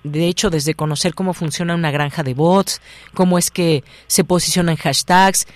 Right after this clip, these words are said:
y algo que mencionabas tú, doctor John Ackerman, muy importante, pues, cuáles son estos intereses o propósitos también de dueños de plataformas, a qué intereses responden, pero, pues, dentro de todo esto, dentro de todo esto tiene que haber una,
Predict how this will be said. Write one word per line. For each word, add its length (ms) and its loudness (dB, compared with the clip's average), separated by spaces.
y 160 2
algo 220 6
que 180 2
mencionabas 720 2
tú, 340 0
doctor 360 -2
John 140 2
Ackerman, 420 0
muy 100 0
importante, 600 0
pues, 180 -6
cuáles 240 2
son 180 2
estos 380 0
intereses 880 2
o 140 2
propósitos 760 0
también 520 -2
de 180 2
dueños 380 4
de 80 -2
plataformas, 800 -2
a 60 -4
qué 100 -4
intereses 540 0
responden, 720 2
pero, 300 8
pues, 260 0
dentro 400 4
de 120 2
todo 320 4
esto, 400 2
dentro 260 0
de 100 0
todo 200 4
esto 220 2
tiene 280 0
que 120 0
haber 200 2
una, 420 4